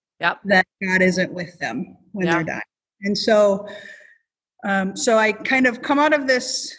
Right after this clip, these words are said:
Speaker 2: this time in church history where they had just gone through this stuff with the aids crisis and, and fervent, angry people and act up kind of battling against each other. Then Matthew Shepard dies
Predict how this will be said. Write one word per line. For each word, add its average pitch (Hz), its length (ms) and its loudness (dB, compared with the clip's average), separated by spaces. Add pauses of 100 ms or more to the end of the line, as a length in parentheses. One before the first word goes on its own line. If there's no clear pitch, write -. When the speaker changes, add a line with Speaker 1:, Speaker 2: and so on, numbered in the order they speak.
Speaker 2:
this 220 220 -4
time 294 440 4
in 247 200 2
church - 640 -2 (320)
history 269 480 2
where 226 180 0
they 196 140 0
had 190 180 -2
just - 320 0
gone 233 240 2
through 226 200 0
this 202 220 0
stuff 196 360 -2 (160)
with 196 240 -4
the 196 180 0
aids 196 220 2
crisis 190 560 2
and, 175 360 0
and 175 320 -4 (540)
fervent, 196 500 2
angry 190 640 2
people 180 540 0
and 170 260 -4
act 185 300 0
up 196 280 -2 (320)
kind 185 220 2
of 185 140 -2
battling 185 420 2
against 185 340 0
each 190 200 -2
other. 185 200 0
Then 180 200 -2
Matthew 240 340 2
Shepard 214 420 0
dies 185 520 0